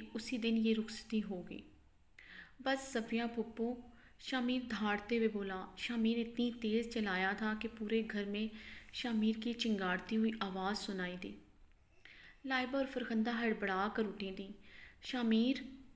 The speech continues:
फरखंदा आगे बढ़ी, "बस आपा वहीं पर रुक जाएं। हिम्मत कैसी हुई आप लोगों की मेरे घर में बैठकर मुझसे मेरी बीवी को ही तलाक देने की बात करने की?"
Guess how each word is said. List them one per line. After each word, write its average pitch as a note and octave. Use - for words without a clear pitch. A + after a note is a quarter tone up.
फरखंदा A3+
आगे A3
बढ़ी, F#3+
"बस A3
आपा G#3
वहीं G#3
पर G#3+
रुक G3
जाएं। G3
हिम्मत C4+
कैसी A#3+
हुई A#3+
आप A3
लोगों A3
की A#3
मेरे A3
घर G#3+
में G#3
बैठकर G3+
मुझसे G#3
मेरी G#3
बीवी G#3
को A3
ही A3
तलाक G3+
देने G#3
की A3
बात G#3
करने G#3
की?" G#3